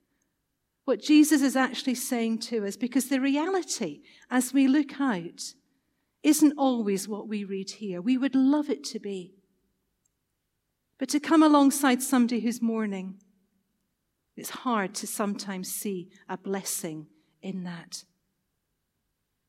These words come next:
So Jesus' understanding of the kingdom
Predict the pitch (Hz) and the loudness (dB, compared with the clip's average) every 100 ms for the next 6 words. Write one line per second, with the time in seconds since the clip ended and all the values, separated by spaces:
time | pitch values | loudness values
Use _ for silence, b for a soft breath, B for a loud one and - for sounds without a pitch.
0 | _ _ _ _ _ _ _ _ _ _ | _ _ _ _ _ _ _ _ _ _
1 | _ _ - 254 247 - 285 294 302 285 | _ _ -6 -2 0 6 8 8 6 2
2 | 277 240 233 240 - 247 247 247 226 220 | 4 4 4 0 0 2 4 4 2 -2
3 | - - 220 208 202 175 165 | -4 -6 -4 -2 -2 -6 -8